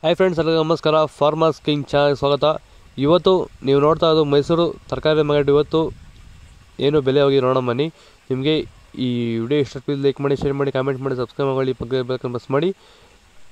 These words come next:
ನೋಡೋಣ ಬನ್ನಿ ಇವತ್ತು Mysuru ತರಕಾರಿ market ನೋಡೋಣ ಅಂತ. Mysuru ಮಾರ್ಕೆಟಲ್ಲಿ ಇವತ್ತು ಹಸಿಮೆಣಸಿನಕಾಯಿ ಬಂದು ಅರವತ್ತೈದು ರೂಪಾಯಿವರೆಗೂ ಹೋಗ್ತೀವಿ, ಸೌತೆಕಾಯಿ ಬಂದು ಐದು ರೂಪಾಯಿವರೆಗೂ ಹೋಗ್ತೀವಿ,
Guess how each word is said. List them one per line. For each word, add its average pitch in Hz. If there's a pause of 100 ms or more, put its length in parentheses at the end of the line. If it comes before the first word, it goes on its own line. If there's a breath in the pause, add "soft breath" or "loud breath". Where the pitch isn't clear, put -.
ನೋಡೋಣ 156
ಬನ್ನಿ 143
ಇವತ್ತು 135
Mysuru 131
ತರಕಾರಿ 135
market 131
ನೋಡೋಣ 123
ಅಂತ. 117 (3000)
Mysuru 143
ಮಾರ್ಕೆಟಲ್ಲಿ 143
ಇವತ್ತು 139
ಹಸಿಮೆಣಸಿನಕಾಯಿ 143
ಬಂದು 131
ಅರವತ್ತೈದು 127
ರೂಪಾಯಿವರೆಗೂ 127
ಹೋಗ್ತೀವಿ, 127
ಸೌತೆಕಾಯಿ 135
ಬಂದು 127
ಐದು 123
ರೂಪಾಯಿವರೆಗೂ 123
ಹೋಗ್ತೀವಿ, 123